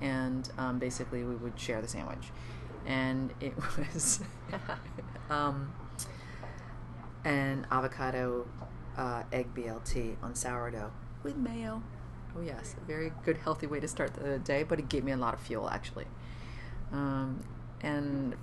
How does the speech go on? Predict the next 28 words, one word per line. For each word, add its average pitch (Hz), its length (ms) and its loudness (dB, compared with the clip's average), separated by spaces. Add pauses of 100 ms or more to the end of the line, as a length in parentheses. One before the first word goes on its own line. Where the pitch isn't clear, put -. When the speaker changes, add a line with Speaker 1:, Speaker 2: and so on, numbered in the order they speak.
(160)
Speaker 1:
for 151 180 4
me, 151 680 2 (120)
I, 139 640 4 (120)
um, 131 280 2
am 135 120 0
a 131 40 2
stickler 139 380 0
about 127 220 0
making 127 260 0
sandwiches, 127 680 -2 (220)
Speaker 2:
Mm-hmm. 208 120 0
Speaker 1:
so 190 120 2
I 135 60 4
would 135 100 2
always 139 240 2
make 123 120 0
my 117 80 0
own 110 120 -2
sandwiches. - 680 -4
No 135 100 4
one 135 80 4
can 143 120 -2
make 131 120 2
my 117 80 -2
sandwiches. - 640 -2 (680)
Speaker 2:
You 208 200 6
would, 214 160 10
s-, - 140 -2